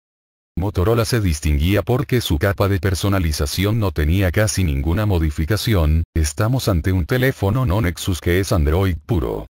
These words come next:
Lo que garantizaba rápidas actualizaciones del sistema operativo.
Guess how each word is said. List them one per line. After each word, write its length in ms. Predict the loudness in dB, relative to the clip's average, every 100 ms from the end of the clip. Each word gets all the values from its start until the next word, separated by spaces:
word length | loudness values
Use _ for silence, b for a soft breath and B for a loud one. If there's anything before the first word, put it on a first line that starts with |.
| _ _ _ _
Lo 220 | 0 2
que 160 | 0 0
garantizaba 680 | 0 0 0 0 0 2 2
rápidas 400 | 2 0 0 -2
actualizaciones 920 | -2 0 0 -2 -4 0 0 0 0
del 180 | 0
sistema 480 | -2 -4 -2 0 2
operativo. 800 | 0 0 0 0 -2 -2 -6 -10